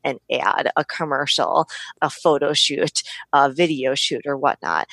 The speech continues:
Um, they are the person that chooses how to best represent that mission or that concept of the project visually. And they choose what to use,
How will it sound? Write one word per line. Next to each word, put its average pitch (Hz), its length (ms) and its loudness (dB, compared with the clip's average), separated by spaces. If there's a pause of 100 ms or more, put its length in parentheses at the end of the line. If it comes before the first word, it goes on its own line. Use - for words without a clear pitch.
(240)
Um, 131 400 0
they 170 360 4
are 147 540 4 (540)
the 156 180 0
person 165 800 0 (480)
that 127 460 2 (260)
chooses 185 440 2
how 165 280 2
to 175 160 -2
best 156 360 0 (120)
represent 147 840 -2
that 139 460 2 (180)
mission 165 720 0
or 147 140 2
that 131 240 0
concept 156 640 0
of - 140 -4
the 143 100 -4
project 139 600 0
visually. 131 680 -2 (400)
And 180 140 4
they 220 80 6
choose 233 340 2
what - 200 2
to - 100 0
use, 185 380 4